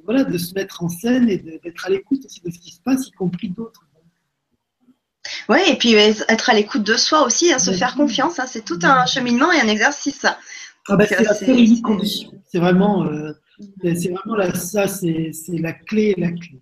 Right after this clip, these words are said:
Speaker 1: Ça, vraiment, euh, euh,
Speaker 2: Mm.
Speaker 1: il faut nos propres antennes. Euh, il y a plein de bouquins, euh, super, hein, qui, qui expliquent comment faire, ce qu'il faut faire. Euh,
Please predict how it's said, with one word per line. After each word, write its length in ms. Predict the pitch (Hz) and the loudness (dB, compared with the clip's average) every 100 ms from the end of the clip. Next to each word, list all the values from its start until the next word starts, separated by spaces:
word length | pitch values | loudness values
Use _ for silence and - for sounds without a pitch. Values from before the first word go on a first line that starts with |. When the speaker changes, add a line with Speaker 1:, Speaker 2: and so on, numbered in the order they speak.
| _ | _
Speaker 1:
Ça, 260 | - 170 | -12 -8
vraiment, 580 | 165 160 160 175 180 151 | -8 -6 -6 -4 -4 -4
euh, 20 | 139 139 - - - _ _ 143 | -8 -12 -14 -20 -20 _ _ -14
euh, 140 | 185 | -10
Speaker 2:
Mm. 240 | 190 185 175 | -8 -8 -8
Speaker 1:
il 120 | - | -8
faut 120 | - 233 | -2 2
nos 220 | 190 180 | 4 2
propres 300 | - 233 208 | 0 -4 -2
antennes. 580 | 190 185 208 220 170 175 - - - - | -4 0 2 2 0 -4 -10 -16 -14 -8
Euh, 140 | 160 | -2
il 60 | 165 | 2
y 40 | |
a 40 | 202 | 2
plein 220 | 208 285 | 4 6
de 60 | 269 | 8
bouquins, 340 | 269 330 330 | 6 4 2
euh, 100 | 214 | 2
super, 480 | 175 180 170 302 247 | 2 -4 -4 -4 -2
hein, 100 | 196 | -6
qui, 240 | - 180 | -6 -6
qui 140 | 180 190 | -4 -4
expliquent 360 | 180 - 214 - | -6 -6 -8 -6
comment 300 | 180 165 165 | -6 -6 -8
faire, 400 | - 180 185 180 | -8 -2 0 0
ce 60 | - | -4
qu'il 100 | 170 | -8
faut 160 | 165 | -8
faire. 480 | 175 - 175 175 165 - - - - - - | -8 -6 -4 -4 -8 -12 -16 -14 -16 -18 -10
Euh, 80 | 185 | -6